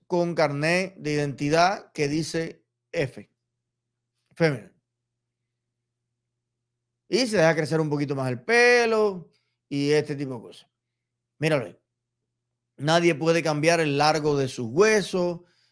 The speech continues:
la composición de su anatomía, de su musculatura,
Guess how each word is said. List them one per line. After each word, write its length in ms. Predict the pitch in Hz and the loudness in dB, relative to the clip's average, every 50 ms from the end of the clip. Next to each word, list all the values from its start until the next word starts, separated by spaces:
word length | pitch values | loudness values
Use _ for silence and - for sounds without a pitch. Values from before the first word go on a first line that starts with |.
| _ _ | _ _
la 260 | - 127 135 139 135 | -6 -2 0 0 0
composición 680 | 135 139 131 113 117 127 110 123 117 107 143 151 151 | -2 -4 -6 -6 -6 -8 -8 -8 -4 -2 0 0 0
de 80 | 147 143 | 0 -2
su 140 | 143 - 135 | 0 0 -2
anatomía, 1040 | 123 120 120 104 - 117 120 147 185 196 190 180 175 165 160 156 151 151 151 147 - _ _ _ _ _ _ | -2 -2 -4 -4 -6 -4 0 0 2 2 2 2 2 0 0 0 -2 -4 -6 -10 -16 _ _ _ _ _ _
de 220 | - 127 135 127 | -6 -4 -4 -4
su 140 | 123 135 127 | -4 -6 -6
musculatura, 1120 | 123 120 117 - - 127 127 120 117 110 - 165 185 185 170 165 156 147 143 139 135 143 | -6 -6 -8 -8 -8 -6 -4 -4 -4 0 2 4 4 4 4 6 6 6 4 4 0 -4